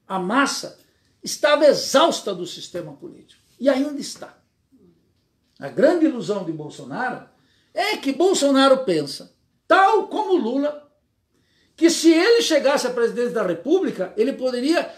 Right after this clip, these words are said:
restaurar as virtudes da República. Bolsonaro acredita nisso. Que ele chegaria ali, começaria a atuar no outro diapasão, e o sistema político quase que como se regeneraria.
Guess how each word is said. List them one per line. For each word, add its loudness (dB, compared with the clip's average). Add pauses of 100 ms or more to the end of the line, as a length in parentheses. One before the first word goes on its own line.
(140)
restaurar 2
as -4
virtudes -8
da -2
República. -4 (380)
Bolsonaro -2
acredita -8
nisso. -18 (500)
Que 2
ele 4
chegaria 0
ali, -4 (380)
começaria 4
a 6
atuar 4
no 2
outro 2
diapasão, -2 (480)
e 6
o 6
sistema -2
político -4
quase -2
que -20
como -10
se -10
regeneraria. -2